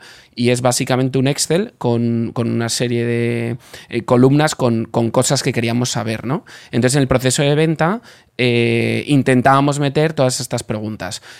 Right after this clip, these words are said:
Eh, "Oye, ¿y qué colección te ha gustado más?". Aunque no se la haya llevado. "Pues mira, me ha encantado esta". "Ay, ¿por qué?". "Pues es que veo que las piedras de color, pues, me gustan un montón". "Ah, vale". Eh, o, "¿y cuál?".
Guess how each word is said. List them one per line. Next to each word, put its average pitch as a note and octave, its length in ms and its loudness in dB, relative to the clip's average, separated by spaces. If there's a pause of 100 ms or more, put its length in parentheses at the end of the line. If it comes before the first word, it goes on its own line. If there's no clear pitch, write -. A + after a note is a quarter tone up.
Eh, A#2+ 240 -2
"Oye, E3 220 0
¿y D3+ 160 0
qué C3+ 260 -2
colección E3 400 -4
te D#3+ 60 -6
ha D#3 40 -2
gustado D3+ 360 -2
más?". - 220 0
Aunque B2 220 2
no B2+ 60 2
se C3 100 -2
la C3+ 60 4
haya C3+ 80 4
llevado. B2 180 0
"Pues C3 140 -4
mira, D#3+ 160 0
me C#3+ 80 -2
ha D3+ 60 0
encantado D#3 340 0
esta". A#2 340 -4 (200)
"Ay, F#3+ 180 2
¿por F3 200 2
qué?". G3+ 260 0 (220)
"Pues B2+ 180 -2
es B2+ 100 -2
que D#3+ 160 -4
veo E3 220 -2
que E3+ 80 -4
las D#3+ 160 -2
piedras E3 320 -2
de D3+ 80 -4
color, E3 320 -2
pues, D3+ 100 -4
me C#3+ 80 0
gustan C#3 280 -2
un D3+ 40 2
montón". B2+ 440 -2 (260)
"Ah, D#3 220 0
vale". C3+ 400 0
Eh, B2+ 100 -2
o, C3 180 2
"¿y D3 140 0
cuál?". D#3+ 280 4